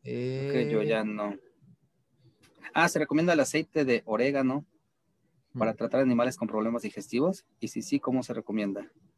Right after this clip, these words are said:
Speaker 2: Ahí la verdad que no, me atrevo a decir, no tengo ni idea.
Speaker 1: <laughs>
Speaker 2: No le voy a,
Speaker 1: Ok.
Speaker 2: no les voy a in-, no les voy a inventar nada.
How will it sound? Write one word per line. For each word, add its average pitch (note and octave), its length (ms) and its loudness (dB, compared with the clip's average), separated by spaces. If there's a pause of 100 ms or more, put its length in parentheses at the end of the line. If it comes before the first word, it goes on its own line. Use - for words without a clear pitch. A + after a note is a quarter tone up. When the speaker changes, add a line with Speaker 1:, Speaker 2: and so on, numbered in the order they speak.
(600)
Speaker 2:
Ahí C#3+ 320 4
la C3+ 80 4
verdad C3+ 200 2
que C3+ 120 0
no, C3 380 -2
me A#2 340 -6
atrevo D#3 220 4
a - 20 4
decir, E3 180 -2
no G3+ 60 2
tengo F#3+ 300 4
ni D#3+ 140 0
idea. C#3+ 420 6
Speaker 1:
<laughs> - 1120 0
Speaker 2:
No B3 60 10
le A3 140 8
voy G#3 100 12
a, E3 100 10
Speaker 1:
Ok. - 220 2 (640)
Speaker 2:
no F3+ 80 4
les F3 80 10
voy F#3 80 10
a - 20 6
in-, D3+ 220 4
no D3 100 0
les E3+ 120 4
voy E3 120 10
a F3 40 8
inventar D3+ 480 4
nada. A#2+ 460 0